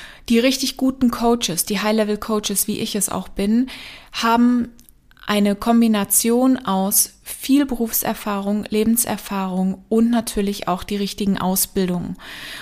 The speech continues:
Und ich möchte dir heute ein paar Eckpunkte mitgeben, anhand der du entscheiden kannst, brauche ich eine oder noch eine Ausbildung? Ja, nein.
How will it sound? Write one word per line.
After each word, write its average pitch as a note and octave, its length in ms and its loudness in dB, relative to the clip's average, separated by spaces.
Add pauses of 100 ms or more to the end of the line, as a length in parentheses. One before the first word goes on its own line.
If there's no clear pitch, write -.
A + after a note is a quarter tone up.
Und A3+ 80 4
ich A#3+ 100 6
möchte C4 220 2
dir B3 180 2
heute B3+ 420 2
ein A3 140 2
paar - 220 -6
Eckpunkte A3+ 500 0
mitgeben, A3+ 580 2
anhand A3 680 0
der A3+ 160 2
du A#3 180 -4
entscheiden G#3+ 640 0
kannst, A3 560 0
brauche A3+ 380 2
ich - 360 -4
eine A#3+ 380 4
oder G#3 240 0
noch F#3+ 280 0
eine B3+ 340 0
Ausbildung? C4 600 2
Ja, G3+ 220 2
nein. A3 500 2